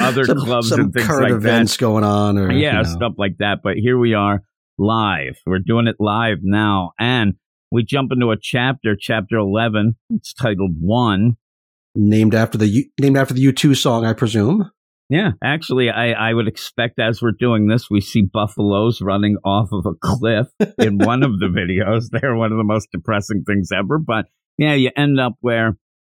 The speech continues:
Speaker 1: it's a yakety yak chapter. It's kind of a funny thing that we get back to this, and it does recap a lot of the stuff, but it recaps it in just a, "Hey, I'm L," or he'll give himself another name, but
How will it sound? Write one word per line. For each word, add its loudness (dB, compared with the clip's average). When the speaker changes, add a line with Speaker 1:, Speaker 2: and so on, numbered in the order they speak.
Speaker 1:
it's -2
a 2
yakety -2
yak 0
chapter. -4
It's -2
kind -2
of 0
a -2
funny 0
thing 0
that 2
we 0
get -2
back -2
to -2
this, -2
and 2
it -2
does -2
recap 0
a -4
lot -2
of -2
the -4
stuff, -4
but -4
it -2
recaps -2
it 0
in 4
just -2
a, 2
"Hey, 2
I'm 4
L," 0
or 0
he'll 0
give -2
himself 0
another 2
name, 2
but 0